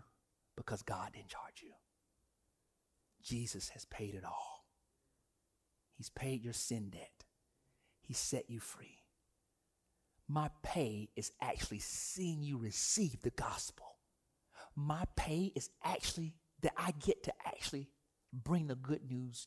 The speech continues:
to you." So, a couple points for you and then we're done. Here's the charge to the saints.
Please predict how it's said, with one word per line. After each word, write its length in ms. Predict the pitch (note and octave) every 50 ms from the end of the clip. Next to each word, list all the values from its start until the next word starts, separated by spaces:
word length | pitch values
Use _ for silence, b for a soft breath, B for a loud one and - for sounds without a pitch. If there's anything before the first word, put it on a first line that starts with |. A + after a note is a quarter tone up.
| _ -
to 260 | - - - - - -
you." 300 | - - - - - - - _ _ _ - - - _ _ _ _ _ _ _ _ _ _ _ _ _ _ _ _ _ _ _ _ _ _ _ _ _ _ b b b b b b b b b b b b b b - _ _ _ _ _ _ _ _ _ _ _ -
So, 200 | - - B2 G2+
a 1600 | F2 - - - - _ _ _ _ _ _ _ _ _ _ _ _ _ _ _ - - _ _ _ _ _ _ _ _ _ -
couple 200 | - E3 D#3+ D#3
points 260 | - F3 D#3+ D3 -
for 80 | -
you 140 | C#3+ D3+ C3+
and 120 | B2+ B2 B2+
then 240 | B2+ B2 B2 A#2+ - - - _ _ -
we're 100 | - B2
done. 220 | B2 G#2 G2 F#2 - - - _ _ _ _ _ _ _ _ _ - - -
Here's 200 | - E3 D#3+ D3
the 80 | D3
charge 460 | - - D3+ C3 A#2+ A2+ A2 - - - - -
to 80 | - B2
the 60 | A2
saints. 440 | - - A2 G2+ F#2+ - - -